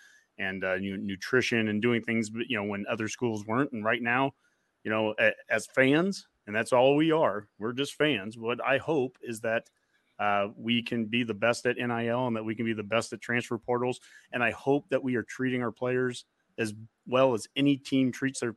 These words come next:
their players in the country. That's, that's what I really, that's what I wanna hear. Um, it was, it was a little strange to hear about, you, you mentioned after JoJo's second knee, uh, injury to, to kind of be off on an island a little bit. I hate to hear that. I mean, that's not what I wanna hear. We have guys injured right now.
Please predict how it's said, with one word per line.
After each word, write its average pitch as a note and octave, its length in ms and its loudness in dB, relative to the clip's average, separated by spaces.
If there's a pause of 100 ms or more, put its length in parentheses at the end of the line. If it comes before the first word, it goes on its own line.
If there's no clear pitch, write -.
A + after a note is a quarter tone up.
their A#2+ 140 -2
players B2 340 0
in A#2 60 0
the A2 60 -2
country. A#2 540 -6
That's, A#2+ 200 2
that's C#3 260 4
what C3 100 2
I C3 60 8
really, B2 440 2
that's C#3+ 200 6
what A#2+ 100 0
I A#2 40 6
wanna A#2 220 2
hear. G#2 260 -8 (440)
Um, G#2+ 260 2
it D3 200 4
was, D3 260 0
it C#3+ 80 4
was C3+ 140 4
a B2+ 40 4
little C3+ 460 4
strange C3 420 0
to - 60 -2
hear B2 140 0
about, B2 260 0
you, B2+ 380 -2
you B2+ 120 -4
mentioned B2 520 -4
after A#2+ 280 -2
JoJo's A#2 460 -2
second B2+ 360 -2 (420)
knee, C3+ 420 2 (160)
uh, G2 220 -2 (500)
injury A#2+ 360 2
to, A2 180 2 (320)
to B2 80 -2
kind E3 240 4
of B2+ 120 2 (340)
be C#3 120 4
off C#3 220 6
on C3+ 100 4
an A#2 120 2
island C#3+ 360 4
a A2 40 -2
little G#2 160 -4
bit. G#2 120 -2
I G#2 80 4
hate B2 200 0
to A2+ 100 4
hear F3 220 4
that. F#2+ 160 0
I F#2+ 40 0
mean, A2+ 140 -2
that's A#2+ 240 0
not C#3+ 260 4
what C#3 120 2
I G#2+ 40 2
wanna G2 220 -2
hear. F#2+ 240 -8
We A#2+ 180 0
have C#3+ 180 2
guys C3 280 2
injured C#3 300 -2
right C3 200 0
now. C3 400 -4